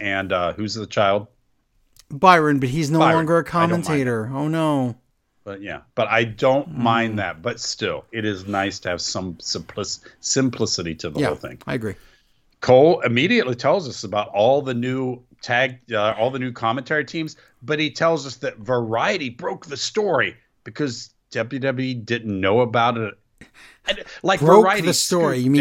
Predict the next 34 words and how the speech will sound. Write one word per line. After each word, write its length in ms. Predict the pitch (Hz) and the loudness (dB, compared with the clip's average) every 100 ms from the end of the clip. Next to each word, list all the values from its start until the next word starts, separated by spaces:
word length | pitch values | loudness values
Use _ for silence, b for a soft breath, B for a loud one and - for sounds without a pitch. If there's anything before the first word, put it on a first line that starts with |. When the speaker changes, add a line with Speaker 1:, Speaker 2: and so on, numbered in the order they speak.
| 143 | 6
Speaker 2:
you 60 | 131 | 4
Speaker 1:
W 0 | |
W 100 | 135 | 2
E 40 | 139 | 0
Speaker 2:
handed 260 | 143 156 | 2 0
them 120 | 160 160 | 0 0
Speaker 1:
and 80 | 156 | 0
Speaker 2:
the 40 | |
story 640 | - 165 160 156 160 139 - | -2 0 2 2 2 -2 -8
and 240 | 151 123 | -8 -4
then 120 | 120 | -4
they 160 | 120 113 B B B B B B B - _ _ | -4 -6 B B B B B B B -20 _ _
published 420 | - 120 104 98 104 | -10 -10 -8 -12 -14
it? 140 | 92 | -10
That's 220 | 107 - | -10 -10
how 120 | 110 | -12
that 140 | 107 101 | -10 -10
Speaker 1:
Yeah. 60 | 98 | -10
Speaker 2:
works. 360 | 92 - - 131 | -12 -16 -20 -20
Speaker 1:
It's 160 | - | -20
so, 340 | - - 110 98 | -20 -18 -18 -18
I, 340 | 120 117 - 120 | -20 -20 -20 -18
I 20 | |
hate 260 | 117 110 - | -14 -16 -16
when 120 | - | -20
they 80 | 69 | -20
do 180 | - - | -20 -20
that. 120 | - | -18
Speaker 2:
Hmm. 260 | 160 151 113 B B - | -14 -12 -12 B B -8
Speaker 1:
So, 400 | - 131 98 - _ _ | -2 0 0 -4 _ _
first 240 | 165 185 - | 0 0 0
Speaker 2:
It's 40 | |
Speaker 1:
match. 200 | 117 123 | 0 0
Speaker 2:
business. 300 | 110 98 - | -2 -8 -14